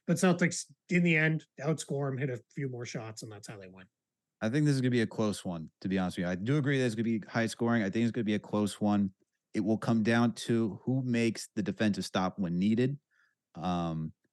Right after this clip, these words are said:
Speaker 2: so I'm gonna go with, I'm a, you're choosing Celtics. I gotta choose my Knicks, man.
Speaker 1: <laughs>
Speaker 2: I'm gonna
Speaker 1: I would
Speaker 2: go,
Speaker 1: hope.
Speaker 2: uh, I gotta go one. I think it's gonna be a little higher score than we expect. I think it's gonna be, like, a one seventeen, one,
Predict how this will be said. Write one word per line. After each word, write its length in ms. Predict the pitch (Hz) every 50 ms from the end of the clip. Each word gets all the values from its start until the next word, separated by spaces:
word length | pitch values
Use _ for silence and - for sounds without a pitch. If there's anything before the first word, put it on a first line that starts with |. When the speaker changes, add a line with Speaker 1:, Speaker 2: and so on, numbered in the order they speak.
| _ _
Speaker 2:
so 140 | - - -
I'm 160 | - 117 135 151
gonna 160 | 160 156 156
go 200 | 139 139 131 127
with, 260 | 123 123 117 110 - _ - _ _ _
I'm 200 | 107 107 113 110
a, 40 | 101 - - _ _ _
you're 140 | 110 117 104
choosing 260 | - 120 107 98 95
Celtics. 300 | - 101 92 95 92 - -
I 100 | - 110
gotta 160 | 107 104 98 92
choose 180 | - 104 92 85
my 100 | 90 85
Knicks, 280 | 85 90 87 - -
man. 340 | - 90 85 87 85 175 -
Speaker 1:
<laughs> 120 | - 180 -
Speaker 2:
I'm 120 | 226 233
gonna 160 | 277 262 233
Speaker 1:
I 160 | - - - 160
would 120 | - -
Speaker 2:
go, 60 | - 175
Speaker 1:
hope. 280 | 240 247 185 - - _ _ _ _ _ _ _ _ _ _ -
Speaker 2:
uh, 460 | 113 117 117 113 110 107 104 101 - -
I 80 | 117
gotta 180 | 120 131 127 117
go 160 | 120 117 110
one. 720 | 107 98 95 90 90 90 107 120 127 127 131 127 127 123 120 -
I 80 | 117
think 120 | 123 160 131
it's 80 | 110 95
gonna 100 | 98 90
be 40 | 85
a 40 | 80
little 180 | 95 95 85
higher 220 | 85 87 92 82 80
score 220 | - - 90 85
than 100 | 82 80
we 80 | 73 73
expect. 360 | - - - 95 87 85 -
I 60 | 104
think 100 | 113 131
it's 80 | 123 110
gonna 200 | - 110 104 98
be, 140 | 92 98
like, 140 | 90 87 85
a 40 | 85
one 320 | 87 82 90 110 113 110
seventeen, 800 | 104 - - 113 107 107 104 98 - - - 107 107 104 98 95
one, 240 | 95 104 104 95